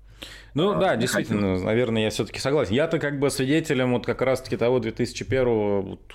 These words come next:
Speaker 1: э, именно в гоночного мира и уж тем более таких деталей я как бы абсолютно не был. Для меня это вообще, в принципе, там,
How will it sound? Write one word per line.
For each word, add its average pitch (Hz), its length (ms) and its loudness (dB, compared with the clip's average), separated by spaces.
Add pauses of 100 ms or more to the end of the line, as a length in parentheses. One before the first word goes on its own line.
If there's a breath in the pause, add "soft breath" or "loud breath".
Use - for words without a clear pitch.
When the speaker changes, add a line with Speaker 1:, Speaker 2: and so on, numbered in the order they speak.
(120)
Speaker 1:
э, 80 320 -4
именно 123 300 2
в 104 160 -2
гоночного 117 600 2
мира 110 460 2
и 104 100 2
уж 104 160 0
тем 107 180 0
более 120 240 2
таких 98 240 0
деталей 113 420 0
я 101 160 2
как 95 200 -6
бы 101 80 2
абсолютно 117 440 0
не 120 180 2
был. 107 160 0
Для 95 120 -6
меня 98 120 0
это 90 120 -4
вообще, 113 240 -4
в - 80 -12
принципе, - 360 -4
там, - 220 -8